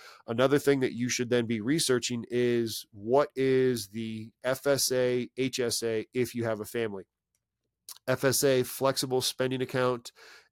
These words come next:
H S A, healthcare spending account. So the, for the F S A, it's more flexible, but there is cer-, like, they have, again, certain things that you can and can't use with it. So F S A, um,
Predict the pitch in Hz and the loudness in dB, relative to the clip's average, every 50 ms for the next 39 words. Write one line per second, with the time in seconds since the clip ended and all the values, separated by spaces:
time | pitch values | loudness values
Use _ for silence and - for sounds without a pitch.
0 | _ 131 131 127 - - 127 123 - - 127 120 117 110 - - 131 127 123 - | _ 0 0 2 2 2 2 2 2 2 2 0 0 0 0 0 0 0 0 -2
1 | - 117 110 - - 113 113 110 104 104 104 - 107 98 92 - - 120 110 98 | -4 -4 -4 -4 -4 -6 -6 -4 -6 -8 -8 -8 -8 -10 -8 -6 -6 -6 -6 -8
2 | 98 - - 120 110 - - 127 139 - - 143 135 - - 135 139 135 131 123 | -8 -6 -4 -4 -4 0 0 0 2 4 4 2 2 4 4 4 6 6 6 6
3 | 113 110 - _ - - - - - _ 127 127 - - 127 127 127 117 - - | 4 2 -2 _ -16 -20 -20 -20 -6 _ -4 -4 -2 0 2 2 2 2 0 0
4 | 123 131 139 - 160 143 151 156 151 113 101 127 117 - - 123 120 113 - - | 0 0 0 0 0 2 2 2 4 4 2 2 2 2 -2 -2 -4 -4 -4 -2
5 | 127 135 135 135 135 131 120 - - - - 131 120 - - 123 123 117 - _ | 2 4 4 4 4 2 2 0 0 0 0 0 -2 -2 -4 -4 -4 -4 -4 _
6 | 127 123 123 117 113 - - 143 143 147 156 151 151 143 113 98 117 127 123 123 | -2 -2 -2 -4 -6 -6 0 2 4 4 4 4 2 0 0 0 0 2 2 2
7 | 120 110 104 - - - 131 127 110 131 131 113 - - - - 131 127 123 113 | 2 0 -2 -4 -2 0 0 0 0 -2 -6 -8 -10 -8 -4 -2 -2 -2 -2 -4
8 | 98 110 101 - - 120 101 - - - - 123 123 123 117 113 101 - - - | -6 -6 -6 -6 -6 -8 -8 -10 -10 -6 -2 0 0 0 0 -2 -4 -8 -8 -6
9 | 123 120 120 - - 101 104 107 113 120 123 135 147 151 - - - _ - - | -4 -4 -4 -4 -6 -6 -4 0 0 2 2 2 0 0 -4 -8 -12 _ -20 -20
10 | - - - - 110 120 120 110 101 95 - - - - 104 98 - - 123 139 | -20 -20 -16 -2 2 4 4 4 2 -2 -6 -6 -6 -6 -6 -6 -4 0 2 2
11 | 143 - 143 135 123 - - 123 120 113 110 110 113 127 - _ _ _ _ _ | 2 4 4 4 4 4 2 2 2 2 2 0 -2 -4 -8 _ _ _ _ _
12 | _ _ _ _ _ _ _ - 117 113 110 107 104 104 104 104 101 98 98 98 | _ _ _ _ _ _ _ -8 -4 -4 -2 -2 -2 -2 -2 -4 -4 -6 -8 -12